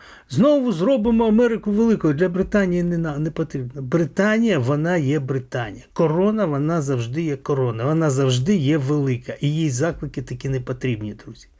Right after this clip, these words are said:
І не треба робити з неї щось неймовірне, як каже Трамп, «Ми заставимо поважати».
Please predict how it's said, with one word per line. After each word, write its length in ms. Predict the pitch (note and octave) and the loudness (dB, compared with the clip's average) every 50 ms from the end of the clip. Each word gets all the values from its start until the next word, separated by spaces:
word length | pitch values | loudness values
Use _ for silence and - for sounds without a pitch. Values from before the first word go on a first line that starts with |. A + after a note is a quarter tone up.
| - - - - - - - - - - - | -20 -20 -20 -20 -20 -20 -20 -20 -16 -8 -2
І 100 | - E3+ | 0 0
не 120 | F3+ F3+ | 0 0
треба 460 | F3 - E3 F3 G#3 G3+ E3+ E3+ E3 | 0 0 0 2 2 2 2 0 0
робити 540 | D3+ D#3 D3 D#3+ E3 D3 - D3+ C#3+ C3+ C3 - - - _ - - _ _ - - | 0 0 0 0 -2 0 0 -2 -2 -2 -4 -10 -20 -20 _ -20 -20 _ _ -8 -4
з 120 | D3 B2+ | -2 0
неї 460 | D3 D#3 D#3 D#3 D3 C#3 C#3 C#3 C3+ _ _ _ _ _ _ _ _ _ _ _ _ | 0 2 0 0 0 0 -2 -4 -6 _ _ _ _ _ _ _ _ _ _ _ _
щось 420 | - - - - D3+ D3+ B2+ - | -12 -8 -6 -4 -4 -4 -4 -4
неймовірне, 600 | C#3+ D3 D3 C#3+ C#3 C#3 C3 C#3 D#3+ D#3+ C#3+ C3 C3 | -4 -2 -2 0 0 0 0 0 0 0 0 0 -2
як 140 | A#2 - - | -4 -4 -4
каже 300 | - B2+ A#2+ A2+ B2 A#2+ | -4 -2 -2 -2 -4 -6
Трамп, 320 | - - C3 B2 A2+ G#2 - | -4 -4 -2 -2 -2 -2 -2
«Ми 80 | C3+ | -2
заставимо 520 | A#2+ B2+ A#2 - - C#3+ C3+ B2+ A#2+ B2 A#2+ | -2 -2 -2 -2 -2 -2 -2 0 -2 -2 -4
поважати». 480 | - C3 A#2 B2 A2 G#2 A2 G#2 - | -4 -4 -4 -4 -6 -6 -8 -12 -12